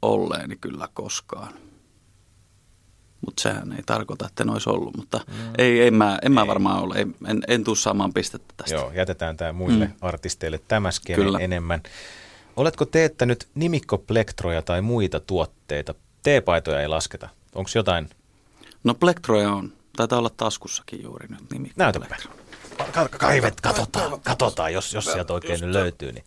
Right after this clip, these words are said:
Speaker 1: Onhan tossa
Speaker 2: Varkun
Speaker 1: näin.
Speaker 2: taskusta.
Speaker 1: Ole hyvä.
Speaker 2: Kiitos. Tää on pro. Tässä lukee A J Keskinen yllättäen isolla. Sitten tässä on pienemmällä kaikki somet. Facebook,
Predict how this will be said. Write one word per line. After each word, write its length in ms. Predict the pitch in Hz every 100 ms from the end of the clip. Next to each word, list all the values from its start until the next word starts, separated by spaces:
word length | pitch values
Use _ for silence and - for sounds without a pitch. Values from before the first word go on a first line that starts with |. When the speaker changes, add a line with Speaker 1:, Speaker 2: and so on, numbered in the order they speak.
| -
Speaker 1:
Onhan 400 | 175 151 - -
tossa 200 | - 101
Speaker 2:
Varkun 260 | 135 - 104
Speaker 1:
näin. 60 |
Speaker 2:
taskusta. 480 | 101 95 - - 85 - _
Speaker 1:
Ole 260 | - 123 107
hyvä. 240 | 98 90 - -
Speaker 2:
Kiitos. 540 | 135 76 - - - - - - - - - - - - - - - - - - - _
Tää 320 | 139 170 180
on 120 | 131 104
pro. 400 | 127 135 104 87
Tässä 260 | 117 -
lukee 320 | 113 117 107 - - _ - -
A 180 | 120 98
J 120 | 80
Keskinen 480 | 127 131 - 104 101
yllättäen 760 | 127 110 90 85 _ 139 135 113 - -
isolla. 400 | - 127 107 95
Sitten 200 | 139 -
tässä 240 | 139 -
on 60 | -
pienemmällä 560 | - 165 139 117 104 98
kaikki 580 | - 160 135 - - 104
somet. 520 | - 117 104 80 - -
Facebook, 760 | 139 143 - - 104 98 -